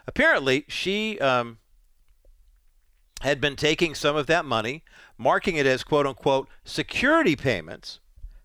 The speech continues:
and then handing that money off to her now husband. This happened in twenty twenty-two. They were married in February of twenty twenty-three.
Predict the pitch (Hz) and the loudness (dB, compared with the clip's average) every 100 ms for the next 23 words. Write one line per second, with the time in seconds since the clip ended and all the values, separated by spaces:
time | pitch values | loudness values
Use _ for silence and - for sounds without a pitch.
0 | _ 135 147 156 165 160 - - 185 214 | _ -4 0 2 2 -2 -8 -2 0 0
1 | 175 147 139 139 139 123 123 - 123 120 | 0 0 0 0 2 0 0 -4 -4 -2
2 | 117 117 117 165 220 101 - - _ _ | 0 0 0 0 -2 -6 -12 -18 _ _
3 | _ _ _ _ _ _ _ _ _ 123 | _ _ _ _ _ _ _ _ _ -8
4 | 147 160 151 131 120 127 120 110 117 101 | -4 -2 -2 -6 -6 -4 -4 -4 -6 -8
5 | - 175 170 - - - 139 120 123 127 | -2 0 0 -4 -12 -2 -2 0 2 2
6 | 120 113 135 117 117 110 - 104 104 110 | 0 -4 -2 0 0 -2 -4 -6 -6 -6
7 | 98 98 165 127 | -8 -6 -4 -4